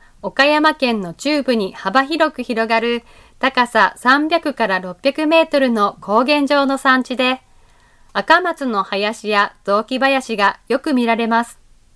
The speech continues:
比較的平坦ですが、川が山地を削り、V字谷と呼ばれる深い谷となっています。フクロウは南部や北部でも見られますが、林に生息し、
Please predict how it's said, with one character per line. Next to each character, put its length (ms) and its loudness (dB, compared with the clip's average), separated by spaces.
比 100 -10
較 300 0
的 460 -2
平 280 -2
坦 240 4
で 120 -2
す 120 -8
が、 300 2
川 320 4
が 140 -2
山 260 -2
地 180 -4
を 80 -2
削 300 -6
り、 260 -4
V 320 0
字 140 0
谷 420 2
と 80 2
呼 160 4
ば 140 4
れ 100 2
る 240 -2
深 300 2
い 100 -4
谷 300 -6
と 100 2
な 120 4
っ 100 -2
て 100 -2
い 80 -2
ま 180 -4
す。 120 -18
フ 120 2
ク 120 -2
ロ 200 4
ウ 20 2
は 340 4
南 380 2
部 80 -8
や 200 -8
北 220 -4
部 140 0
で 100 -4
も 140 -4
見 100 -4
ら 100 -2
れ 120 -2
ま 140 0
す 120 -4
が、 240 0
林 400 0
に 120 0
生 200 0
息 240 -6
し、 380 -8